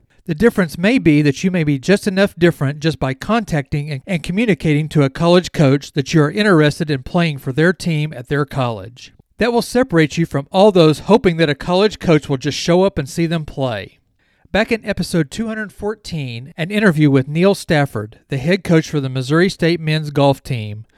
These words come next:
Coach Stafford said, quote, "You know, it never hurts to get your name and information out in front of the coach.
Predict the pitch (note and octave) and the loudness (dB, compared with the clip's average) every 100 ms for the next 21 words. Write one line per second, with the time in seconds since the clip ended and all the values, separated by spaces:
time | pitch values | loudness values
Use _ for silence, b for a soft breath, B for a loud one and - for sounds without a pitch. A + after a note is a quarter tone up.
0 | _ F#3+ G3+ - F#3 F3 F3 D#3+ - D3+ | _ 2 2 0 -2 -2 -4 -6 -2 -2
1 | A#2 G2 - _ - D#3 A2+ - _ G3 | -2 -8 -14 _ 0 0 0 -8 _ 4
2 | G3 F#3 F3 F#3+ A3+ F#3 F3+ - D#3 D#3+ | 6 4 4 4 4 6 4 4 0 0
3 | - D3 D#3+ F3+ E3 D#3+ D#3 D#3+ D#3 D3+ | 0 0 0 0 0 -2 -2 -2 0 -2
4 | D#3 D3+ D3+ C#3 D3+ C#3 C3 C#3 C3+ G#2+ | -6 -4 -4 -2 -4 -4 -4 -6 -4 -6
5 | - - - | -8 -18 -20